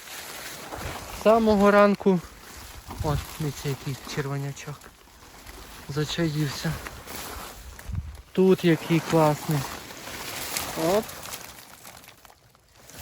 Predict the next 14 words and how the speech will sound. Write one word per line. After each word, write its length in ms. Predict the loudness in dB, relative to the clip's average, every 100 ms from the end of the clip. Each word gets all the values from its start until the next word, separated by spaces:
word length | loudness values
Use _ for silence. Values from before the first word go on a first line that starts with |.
| -8 -8 -6 -8 -8 -8 -8 -10 -10 -10 -8 -4
Хай 160 | -2
собі 360 | 0 0 2 2
тут 260 | 2 0 0
ростуть. 540 | -2 -4 -8 -8 -10 -12 -12 -12 -16 -20 -18 -18 -18 -20 -20 -18 -18 -20 -20 -20 -20 _ -10
Зараз 400 | 4 6 6 4 0
у 60 | 0
нас 280 | 0 0 -2
уже 240 | 2 2
приціл 560 | 4 0 4 4 4 4 -10 -20 -20 -20 -20 -20 -20 -18 -4
наведений 640 | 2 6 6 4 0 -2 -4 -10 -6
на 100 | -4
пошук 560 | -2 -4 -4 -14 -16 -20 -20 _ -20 -20 -20 -14 -2
білих 340 | 2 2 2
грибів. 380 | -2 -8 -10